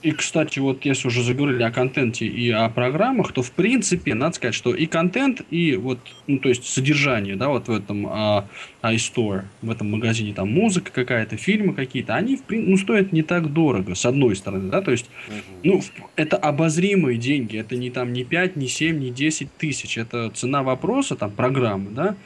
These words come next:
Speaker 1: ну, девяносто девять центов,
Speaker 2: Да,
Speaker 1: да, или там
Speaker 2: да.
Speaker 1: три доллара, там, и, ну, там, два девяносто девять. Дорогие программы восемь, ну, там, девяносто девять, семьдесят.
Speaker 2: Да.
Speaker 1: Очень дорогая программа, девятнадцать девяносто, это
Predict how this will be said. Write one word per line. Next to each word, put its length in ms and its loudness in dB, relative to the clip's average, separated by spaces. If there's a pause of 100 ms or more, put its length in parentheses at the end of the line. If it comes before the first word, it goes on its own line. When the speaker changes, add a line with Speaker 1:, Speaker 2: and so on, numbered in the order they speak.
(300)
Speaker 1:
ну, 140 0
девяносто 400 0
девять 260 2
центов, 380 -6 (320)
Speaker 2:
Да, 160 0
Speaker 1:
да, 100 4
или 180 6
там 200 -4
Speaker 2:
да. 120 -12
Speaker 1:
три 180 2
доллара, 680 2 (260)
там, 160 -2
и, 80 4
ну, 240 0
там, 180 0
два 200 4
девяносто 400 -4
девять. 340 -8 (320)
Дорогие 400 0
программы 540 -2
восемь, 560 0 (280)
ну, 120 -10
там, 180 -8
девяносто 420 -2
девять, 280 -4
семьдесят. 400 -2
Speaker 2:
Да. 160 -12 (140)
Speaker 1:
Очень 380 4
дорогая 380 4
программа, 420 0
девятнадцать 680 -2
девяносто, 320 -2
это 160 -2